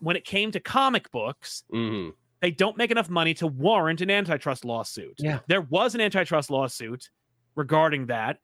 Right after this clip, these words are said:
Speaker 1: and it fucking failed.
Speaker 2: Yeah, also, even if there was, it's Disney, though. They are historically good at skirting laws. Look at how they kept Mickey Mouse in the public domain for, like, decades longer
Speaker 1: Yeah.
Speaker 2: than he should. <laughs>
Speaker 1: Yeah,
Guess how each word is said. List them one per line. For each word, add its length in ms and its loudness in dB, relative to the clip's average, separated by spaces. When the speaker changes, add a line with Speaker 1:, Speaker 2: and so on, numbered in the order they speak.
Speaker 1:
and 140 0
it 80 -8
fucking 380 -2
failed. 680 0
Speaker 2:
Yeah, 180 4
also, 300 4
even 200 6
if 120 4
there 100 8
was, 360 6
it's 460 -4
Disney, 480 4
though. 400 4
They 360 4
are 220 6
historically 960 4
good 460 6
at 180 4
skirting 640 4
laws. 540 8
Look 160 4
at 80 6
how 140 6
they 140 4
kept 240 4
Mickey 300 4
Mouse 320 4
in 60 2
the 100 4
public 400 2
domain 520 4
for, 140 0
like, 280 4
decades 580 6
longer 460 6
Speaker 1:
Yeah. 60 4
Speaker 2:
than 200 4
he 180 -2
should. 640 6
<laughs> 40 2
Speaker 1:
Yeah, 180 2